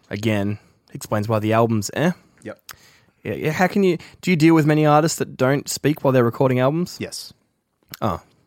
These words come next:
Speaker 1: pretty common?
Speaker 2: Yep.
Speaker 1: Shit.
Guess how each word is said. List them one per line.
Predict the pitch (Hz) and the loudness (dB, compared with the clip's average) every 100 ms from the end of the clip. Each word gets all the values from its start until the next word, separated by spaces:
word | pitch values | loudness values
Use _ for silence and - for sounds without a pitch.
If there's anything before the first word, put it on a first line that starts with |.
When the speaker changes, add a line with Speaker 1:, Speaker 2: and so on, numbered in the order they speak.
| _ _ - | _ _ -2
Speaker 1:
pretty | 131 | 0
common? | 139 160 196 - | 2 2 0 -4
Speaker 2:
Yep. | 185 185 _ _ _ _ - - _ _ _ _ _ _ _ | -8 -8 _ _ _ _ -18 -18 _ _ _ _ _ _ _
Speaker 1:
Shit. | - - - | -12 -12 -12